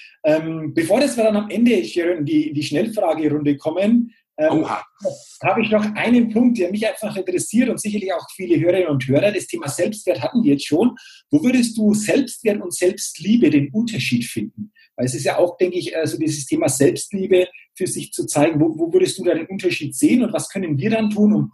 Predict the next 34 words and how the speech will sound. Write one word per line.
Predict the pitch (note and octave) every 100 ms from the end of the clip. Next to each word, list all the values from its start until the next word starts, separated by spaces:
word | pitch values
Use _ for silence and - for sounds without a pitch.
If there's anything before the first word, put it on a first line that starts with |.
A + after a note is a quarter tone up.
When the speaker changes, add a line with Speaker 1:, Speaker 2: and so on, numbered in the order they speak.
| -
Speaker 1:
um | -
dieses | - C#3 -
Thema | D3+ C3+
Selbstliebe | - F#3+ C4+ - - D3 C#3 C#3
auch | B2 -
für | B2+
uns | C#3 C#3 - - _
stärker | - - B2+ E3 - E3+ D3 - - _
wieder, | - D3+ D3+ C#3+ B2
ja, | C#3+
in | D3+
uns | D3+ -
selbst | D3 -
aufbauen | F#3 - C#3 A#2
zu | A#2+ A#2+
können? | G2+ - _ _ _ _ _ -
Speaker 2:
Ja, | B3 - - - -
ähm, | A#2+ A#2+
das | D#3 D3
sind | G3+
aus | -
meiner | D#3+ F#3+
Sicht | D#3 D#3
sind | D3
das | C3+
Zwillingsschwestern | D3 C#3 - - - - F2
oder | F#2+ F#2+
Zwillingsbrüder. | - A2 - A3+ G#3+ - -
Also | - G#2
das | -
sind | G2+
Zwillingsgeschwister, | - A#2 A2 - - C3+ - -
so | A2+
vielleicht. | - F2+ G#2